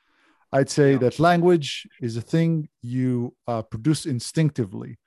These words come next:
Speaker 1: When someone tell you, "Thinks about what you, think about what you say before you say it,"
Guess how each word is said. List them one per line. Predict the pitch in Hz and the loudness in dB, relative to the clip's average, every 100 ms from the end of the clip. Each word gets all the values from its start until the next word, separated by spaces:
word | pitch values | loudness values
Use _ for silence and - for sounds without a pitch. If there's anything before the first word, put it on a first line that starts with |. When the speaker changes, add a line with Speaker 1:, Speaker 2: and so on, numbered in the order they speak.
| _ _ _ | _ _ _
Speaker 1:
When | 120 | -8
someone | 113 196 214 170 | 0 2 4 2
tell | 147 151 139 | 2 2 2
you, | 127 110 _ _ _ _ _ | -2 -8 _ _ _ _ _
"Thinks | 196 226 202 | 0 0 2
about | 175 170 165 | 4 4 4
what | 165 156 | 0 0
you, | 165 | -8
think | - 226 208 | -6 -4 0
about | 165 156 | 2 2
what | 151 151 147 | 2 0 -2
you | |
say | 120 147 | -4 -4
before | 120 117 131 123 | -4 -6 -6 -6
you | |
say | 110 131 113 | -8 -10 -10
it," | - | -16